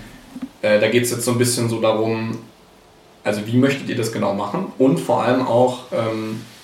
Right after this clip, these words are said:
es gibt ja auch innerstädtisch immer noch Probleme. Wir hatten jetzt gerade während Corona,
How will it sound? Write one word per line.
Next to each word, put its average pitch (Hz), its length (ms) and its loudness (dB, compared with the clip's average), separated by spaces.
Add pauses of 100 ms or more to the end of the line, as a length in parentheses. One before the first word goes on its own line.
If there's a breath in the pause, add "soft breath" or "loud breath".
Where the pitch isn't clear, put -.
es - 140 -8
gibt - 140 -10
ja 131 100 8
auch - 180 2
innerstädtisch - 600 4
immer 104 160 -4
noch 98 180 -8
Probleme. 101 380 -8
Wir 107 100 0
hatten 107 120 -4
jetzt 113 200 -4
gerade 135 640 8
während 135 280 6
Corona, 131 680 4